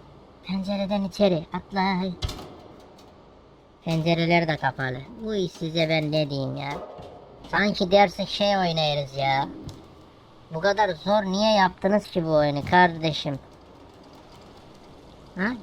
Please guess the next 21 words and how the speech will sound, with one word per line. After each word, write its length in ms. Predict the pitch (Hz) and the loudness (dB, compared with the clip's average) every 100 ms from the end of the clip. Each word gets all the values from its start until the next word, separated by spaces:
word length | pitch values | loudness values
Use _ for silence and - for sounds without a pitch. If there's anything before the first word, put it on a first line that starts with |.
| - | -2
Ha, 140 | - | 0
oraya 220 | - 240 247 | 2 4 4
mı 80 | |
atlayacağız? 540 | 190 - 165 143 139 - - | 4 2 -6 -2 -2 -2 0
Kıyafetler, 560 | 175 185 214 208 208 | 4 6 4 2 2
mıyafetler 540 | 196 196 190 202 214 196 | 4 4 2 0 0 0
var 200 | 160 147 | 0 -2
orada. 200 | 156 196 - - - - - 185 | -2 -4 -8 -20 -20 -20 -6 4
Doğru. 260 | 180 170 147 - - | 6 6 4 -4 -4
Oraya 320 | 165 170 160 | 2 4 4
ineceğiz. 400 | 156 139 139 139 - - | 2 0 0 -2 -8 -20
Şu 140 | - - | -10 2
karşıya 360 | 160 147 165 | 4 4 2
geçmemiz 520 | 156 156 156 156 147 | 2 -2 -2 -2 0
lazım. 300 | 147 139 127 - - - - - - - - - - | 2 2 0 -10 -20 -20 -20 -20 -20 -20 -20 -20 -6
Oraya 340 | 160 165 165 | 0 2 2
ancak 280 | 170 165 156 | 2 -2 -2
nasıl 220 | 170 175 | -4 -4
geçeriz 460 | 151 143 147 139 135 | -4 -2 -2 -2 -4
biliyor 220 | 147 170 | -2 -2
musunuz? 320 | 139 139 127 | -2 -6 -10